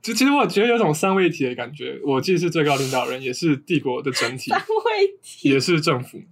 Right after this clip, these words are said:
Speaker 1: 也是政府，
Speaker 2: 哦。
Speaker 1: 对，对，对。
Speaker 2: 好。嗯。
Speaker 1: 天哪，讲这些真的是有够羞耻。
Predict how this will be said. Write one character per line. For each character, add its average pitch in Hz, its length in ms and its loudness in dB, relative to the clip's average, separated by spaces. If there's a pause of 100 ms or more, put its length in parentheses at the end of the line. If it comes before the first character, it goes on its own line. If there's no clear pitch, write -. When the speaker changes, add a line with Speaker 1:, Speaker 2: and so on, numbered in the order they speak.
(320)
Speaker 1:
也 139 140 2
是 - 80 2
政 131 180 0
府， 113 120 -16
Speaker 2:
哦。 - 80 -18 (240)
Speaker 1:
对， - 80 -8
对， - 0 -
对。 - 20 -2
Speaker 2:
好。 - 180 -6 (720)
嗯。 220 500 -10 (280)
Speaker 1:
天 156 160 -4
哪， 131 120 -2
讲 123 160 -8
这 135 120 -6
些 131 180 -6
真 135 100 -10
的 127 80 -10
是 127 220 -14 (640)
有 127 160 -8
够 139 100 -4
羞 131 240 -10
耻。 - 340 -14